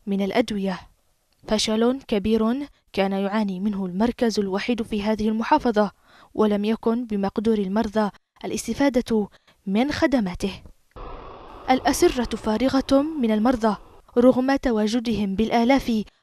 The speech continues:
خارج المركز، والسبب يعود لانقطاع التيار الكهربائي وانعدام المشتقات النفطية، والأهم من هذا وذاك نفاذ كمية مواد ومحاليل الغسيل الكلوي وعدم توفرها في السوق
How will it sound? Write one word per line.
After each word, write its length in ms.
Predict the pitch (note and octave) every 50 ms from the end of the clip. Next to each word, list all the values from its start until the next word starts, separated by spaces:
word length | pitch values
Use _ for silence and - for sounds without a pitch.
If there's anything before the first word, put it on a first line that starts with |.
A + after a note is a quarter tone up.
| _ -
خارج 480 | - - - A3 A3+ B3+ C#4+ C4+ C#4
المركز، 640 | D4+ D4 D4 C4 G#3+ - - G#3 G#3 F#3+ F#3+ F#3+ F3+ - _ _ _ _ _
والسبب 600 | - - F#3+ - - - A3+ A3 A#3+ A3+ G#3+ B3 B3+
يعود 400 | A#3 F#3+ F3 F#3+ A3+ A#3 G#3 A#3
لانقطاع 540 | A#3 G#3+ A3 - - A3 - B3+ B3 A3 G#3+
التيار 460 | G#3 - - G#3 G3+ G#3 A#3 A#3 A3+
الكهربائي 760 | A3 G#3 - - G#3+ G#3+ A3+ A3 G#3+ A#3 - D4+ D4+ C4 - _ _ - - - - - - -
وانعدام 520 | D4 E4+ E4+ D4+ D#4 C4 C#4+ D4 C#4+ C#4
المشتقات 640 | C#4 C4+ A#3+ - - A#3+ - - - C4+ C4 - C4
النفطية، 640 | A#3+ A3+ G#3+ - - - D#4 C#4 B3 A#3+ G#3+ - - - - - - - -
والأهم 480 | A3 G3+ - G3 A3+ A#3 A3+ A3 G#3
من 120 | G3+ G3+ G3+
هذا 300 | A3 A#3+ A3+ G3+ G#3 G3
وذاك 560 | G3+ G#3 A3 C4 C4 B3 A3 - - A3+ - - - - - - - -
نفاذ 420 | G#3 G3+ - - A#3+ A#3+ G#3+ C4 C4+
كمية 440 | - - A3 G3 G#3 A3 A3 A3 - A#3+
مواد 500 | A3+ G#3 F#3+ F#3 G3 A3 A#3 A#3 G#3+ B3+
ومحاليل 760 | C#4+ D4 A3+ G3 G3+ G3+ - - G3+ G3+ G#3+ A#3+ A#3+ A3+ A3+
الغسيل 440 | A3 G#3 G#3 G#3 - A#3+ A#3+ A3 A3
الكلوي 520 | G3 - - A#3+ A3+ A3 B3 D4+ D4 A3 - _ _ _ _ _ _ _ -
وعدم 520 | F#3+ F#3 F3+ F#3+ G#3+ A3 A3+ A3+ A#3+ C4+
توفرها 760 | C4 - G#3 F3+ G3 - - - B3 B3 A3+ G#3+ A3+ G#3 F#3+ - - _ _ _ _ -
في 40 | A3
السوق 300 | - - - B3 A#3